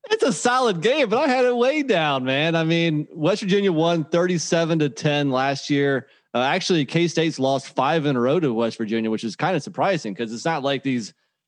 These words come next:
Mountaineer teams have been, you know, world beaters. Uh, you know, it's a tough road trip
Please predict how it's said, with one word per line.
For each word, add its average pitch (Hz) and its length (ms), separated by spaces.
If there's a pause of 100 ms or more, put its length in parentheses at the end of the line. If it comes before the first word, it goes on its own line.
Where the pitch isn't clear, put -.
Mountaineer 147 540
teams 135 360
have 110 180
been, 131 280
you 123 120
know, 113 260
world 135 340
beaters. 92 480 (340)
Uh, 127 400 (380)
you 185 80
know, 156 120
it's 147 120
a 160 40
tough 180 280
road 160 240
trip 180 280